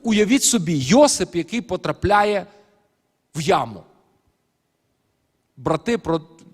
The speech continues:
з-, з-, розділи його, кинули в яму. Як ви думаєте, про що хотів просити у Бога Йосип? Про що він просив? "Хай мене витягнуть і до папи додому".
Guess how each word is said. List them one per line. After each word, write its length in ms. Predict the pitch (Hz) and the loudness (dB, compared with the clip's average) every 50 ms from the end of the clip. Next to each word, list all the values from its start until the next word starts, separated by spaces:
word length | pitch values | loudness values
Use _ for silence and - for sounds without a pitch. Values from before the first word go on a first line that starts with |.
| _ _ _ _ _ _ _ _ _ _ - | _ _ _ _ _ _ _ _ _ _ -20
з-, 200 | 175 170 - 165 175 - - _ _ - | -16 -14 -14 -14 -14 -16 -18 _ _ -16
з-, 360 | 180 170 170 - - - - | -14 -14 -14 -14 -16 -12 -8
розділи 540 | 196 208 190 156 160 175 226 226 208 202 196 | -6 -6 -6 -4 -2 0 0 2 2 2 2
його, 200 | 190 175 175 170 | 2 0 -2 -4
кинули 420 | - 214 214 202 190 180 165 151 | -4 -6 -4 -2 0 0 0 -2
в 40 | 139 | -2
яму. 360 | 127 120 113 117 120 113 - _ _ _ _ _ _ _ _ _ _ _ _ _ _ _ _ _ _ _ _ _ _ _ _ _ _ _ _ _ - | -2 -2 -2 -4 -6 -10 -16 _ _ _ _ _ _ _ _ _ _ _ _ _ _ _ _ _ _ _ _ _ _ _ _ _ _ _ _ _ 0
Як 180 | 196 247 247 - | 0 0 0 0
ви 60 | 277 | -4
думаєте, 300 | 214 240 226 202 - - | -2 -2 -2 -4 -4 -4
про 140 | 202 214 202 | -6 -4 -2
що 240 | - - 269 240 | -2 0 0 0
хотів 420 | 185 - 202 185 - - 254 285 - | 0 -2 -8 -8 -6 -2 -4 -4 -2
просити 440 | - 175 175 - - 202 196 - 175 | -4 -8 -6 -6 -6 -8 -6 -6 -6
у 60 | 160 | -4
Бога 240 | 147 165 160 143 131 | -4 -4 -4 -4 -4
Йосип? 360 | 113 107 117 - - - _ _ _ _ _ _ _ _ _ _ _ _ _ _ _ _ _ _ _ _ _ _ _ _ _ _ _ _ _ _ _ | -6 -8 -10 -10 -14 -16 _ _ _ _ _ _ _ _ _ _ _ _ _ _ _ _ _ _ _ _ _ _ _ _ _ _ _ _ _ _ _
Про 120 | - 208 180 | -12 -8 -4
що 140 | 202 214 | -2 -2
він 80 | 196 175 | -2 -2
просив? 320 | - - - - - 101 _ _ _ _ _ _ _ _ _ _ _ _ _ _ _ _ _ _ _ - - - | -6 -8 -10 -10 -12 -14 _ _ _ _ _ _ _ _ _ _ _ _ _ _ _ _ _ _ _ -20 -18 -6
"Хай 220 | - 240 254 277 | 2 4 4 4
мене 220 | 285 294 269 269 262 | 4 2 2 2 2
витягнуть 540 | 233 294 320 311 302 277 240 240 240 - 262 | 2 2 -2 0 -2 -4 -4 -4 -6 -6 -8
і 40 | |
до 140 | 214 233 233 | -6 -6 -4
папи 280 | - 240 233 233 - 214 | -2 -2 -2 -2 -4 -8
додому". 440 | 190 202 180 160 139 117 - - | -8 -8 -10 -10 -10 -10 -12 -16